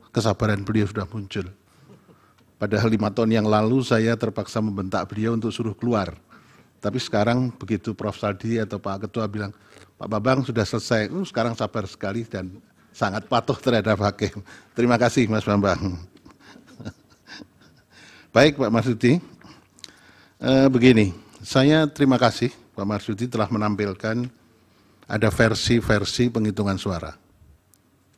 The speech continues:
Ya, versi-versinya ada yang di Sirekap, ada versi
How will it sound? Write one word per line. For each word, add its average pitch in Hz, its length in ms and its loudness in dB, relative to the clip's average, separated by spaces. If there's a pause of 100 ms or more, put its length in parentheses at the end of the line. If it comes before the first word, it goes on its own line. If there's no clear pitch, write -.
(520)
Ya, 113 320 -14
versi-versinya 117 1120 -2 (1400)
ada 107 240 0
yang 95 240 0
di 95 80 -4
Sirekap, 98 640 -2 (800)
ada 98 240 -4
versi 92 720 -4